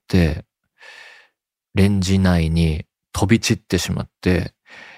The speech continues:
よくよく見たら、その、これを上にしろっていうのを下にしてて、蒸気が逃げきれなかったんでしょうね。開封口みたいなところから。それが原因だったっぽいんですけど、いや、その説明を読んだんですよ。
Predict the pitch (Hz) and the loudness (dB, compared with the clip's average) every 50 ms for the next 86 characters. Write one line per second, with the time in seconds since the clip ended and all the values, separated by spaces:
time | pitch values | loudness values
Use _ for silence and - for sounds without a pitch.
0 | _ _ - 90 - - 117 113 110 - 113 113 113 104 - 92 82 78 76 78 | _ _ -6 -4 0 0 0 0 0 0 0 0 0 0 0 -2 -2 -2 -4 -4
1 | - - - - - 90 82 78 78 73 76 76 - - _ _ _ _ _ _ | -6 -8 -10 -6 -4 -2 -2 -2 -4 -4 -6 -8 -12 -14 _ _ _ _ _ _
2 | _ - - 104 110 117 117 110 104 101 98 101 110 117 113 110 107 104 - - | _ -2 0 2 2 4 4 4 2 2 2 2 2 2 2 2 -2 -2 -2 -2
3 | - 107 113 - _ - 90 85 82 85 82 80 76 76 78 78 76 - - _ | -2 -2 -2 -4 _ -2 0 0 0 0 0 -2 -2 -4 -6 -8 -8 -10 -12 _
4 | - - - 107 98 95 95 90 90 - - 90 85 - - 50 - - - - | -12 -6 -4 -2 -2 0 0 -2 -2 -2 -4 -4 -4 -4 -6 -8 -6 -8 -10 -14
5 | _ - - - - - - _ - 107 98 - - 117 120 117 104 95 - - | _ -20 -20 -20 -20 -20 -20 _ -10 -10 -6 0 4 4 4 4 4 2 0 -2
6 | 90 85 82 80 80 80 85 87 92 95 - 110 104 104 - - 104 107 104 104 | 0 0 2 0 0 2 2 2 2 4 2 2 0 0 0 0 2 2 2 2
7 | 98 98 - - - - 101 87 - 87 85 - - 87 80 80 87 87 - - | 2 0 0 -2 -4 -4 -4 -2 -2 -2 -4 -2 -4 -4 -4 -2 -4 -4 -4 -2
8 | 90 87 107 135 151 156 - _ _ _ - - - - - _ _ _ _ _ | -2 0 2 0 0 -2 -4 _ _ _ -20 -20 -20 -20 -20 _ _ _ _ _
9 | _ _ _ _ _ - - 90 87 82 78 - 85 82 78 - 82 82 80 82 | _ _ _ _ _ -4 -2 0 0 -2 0 0 0 -2 0 0 0 0 2 0
10 | 80 80 - - - - - - - - - - - - - - - - _ _ | 0 -2 -2 -4 -4 -6 -8 -8 -8 -8 -6 -6 -6 -6 -6 -8 -10 -12 _ _
11 | _ - - - - _ _ - - - - 92 85 85 82 80 80 87 87 92 | _ -20 -20 -20 -20 _ _ -20 -16 -6 -4 -2 0 0 0 0 0 0 0 0
12 | 85 - 87 82 82 80 80 78 78 82 80 - 85 82 - - 87 82 80 85 | 0 2 2 2 2 2 0 -2 -4 -6 -4 -4 -4 -4 -2 -2 -2 -2 -2 -4
13 | - - - 113 - - 95 - - - - 104 92 - 135 143 156 143 - 143 | -8 -10 -10 -8 -6 -6 -6 -8 -8 -8 -8 -8 -4 -2 0 0 0 0 0 -2
14 | 139 - - 160 151 147 143 135 127 117 135 156 165 147 120 98 80 78 82 - | -2 0 0 0 2 2 2 2 2 2 2 2 2 2 2 0 0 -2 -4 -8
15 | - - - - - 101 123 | -8 -6 -8 -8 -8 -10 -14